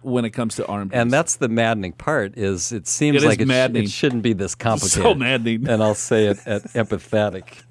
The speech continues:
Speaker 2: point. <laughs> It's maddening.
Speaker 1: Uh, I like the verbiage,
Speaker 2: Oh,
Speaker 1: Bob.
Speaker 2: yeah,
Speaker 1: Um,
Speaker 2: yeah.
Speaker 1: yeah, so hopefully that cleared that up.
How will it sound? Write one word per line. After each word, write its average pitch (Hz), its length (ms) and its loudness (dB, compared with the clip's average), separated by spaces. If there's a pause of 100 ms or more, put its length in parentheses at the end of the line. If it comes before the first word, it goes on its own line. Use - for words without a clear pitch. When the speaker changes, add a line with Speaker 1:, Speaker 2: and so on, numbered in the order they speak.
(140)
Speaker 2:
point. - 500 -2 (240)
<laughs> - 160 -4
It's - 240 -8
maddening. 117 880 0 (1040)
Speaker 1:
Uh, 240 580 -2 (720)
I 107 60 -12
like 123 360 -4
the 90 200 -8 (160)
verbiage, 123 460 0
Speaker 2:
Oh, 110 40 0
Speaker 1:
Bob. 139 400 2 (380)
Speaker 2:
yeah, 143 240 4
Speaker 1:
Um, 139 220 -2
Speaker 2:
yeah. 98 200 -2 (140)
Speaker 1:
yeah, 165 200 0
so 151 180 -2
hopefully 143 260 0
that 123 220 -2
cleared 120 380 -6
that 110 520 -2
up. 110 240 -6